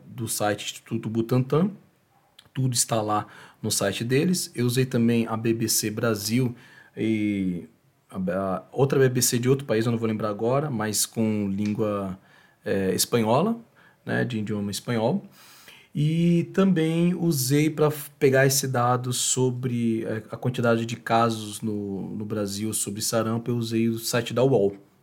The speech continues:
tá bom? Para finalizar, os meus amigos que sabem que eu sou professor de matemática me fizeram essa pergunta durante o mês de janeiro.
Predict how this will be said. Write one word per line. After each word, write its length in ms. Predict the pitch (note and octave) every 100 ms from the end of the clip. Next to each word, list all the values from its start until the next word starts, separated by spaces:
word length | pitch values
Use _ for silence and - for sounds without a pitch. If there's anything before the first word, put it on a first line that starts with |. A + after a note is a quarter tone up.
| _
tá 80 | -
bom? 340 | G2+ F#3+ - - _ - - - - - - _ _ _ _ _ _ _ _ _ _ _ _ _ _ -
Para 180 | E3+
finalizar, 800 | F#3 C#3+ A2+ G2+ G2 A2+ G#2+ - _
os 100 | G#2
meus 220 | A2 A#2
amigos 500 | G#2+ G#2 A2+ A#2+ F#2+
que 160 | - G2
sabem 320 | - G2+ G2+
que 80 | F#2+
eu 60 |
sou 160 | F#2 F#2
professor 280 | F#2+ F#2 F#2
de 80 | F2+
matemática 720 | D#2 - F2 G#2 G2+ - D2
me 100 | F#2+
fizeram 260 | G#2+ B2
essa 140 | C#3+ C3+
pergunta 500 | C#3 A2+ C3 C3+ A2
durante 320 | G#2 G2+ G2
o 40 |
mês 140 | G2 F#2+
de 100 | G2
janeiro. 420 | F#2 E2+ D2+